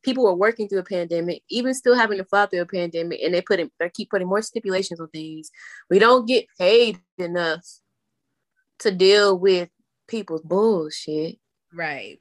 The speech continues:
Speaker 1: So I can understand, especially Spirit.
Speaker 2: Yes.
Speaker 1: You know, no shade, but, like,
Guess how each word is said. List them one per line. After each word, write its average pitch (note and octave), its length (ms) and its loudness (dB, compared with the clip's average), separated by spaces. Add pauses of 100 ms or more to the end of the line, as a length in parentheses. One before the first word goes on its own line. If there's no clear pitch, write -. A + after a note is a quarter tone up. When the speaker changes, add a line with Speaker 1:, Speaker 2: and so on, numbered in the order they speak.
(140)
Speaker 1:
So F3+ 560 4 (680)
I F4 100 2
can D#4+ 160 -4
understand, C4 560 -4
especially C#4 880 2
Spirit. E3 560 -4 (720)
Speaker 2:
Yes. A3+ 220 -2
Speaker 1:
You F#3+ 60 2
know, D#3+ 200 0
no G#3+ 200 0
shade, G3 640 -2
but, D#3+ 300 -2
like, C#3 400 -4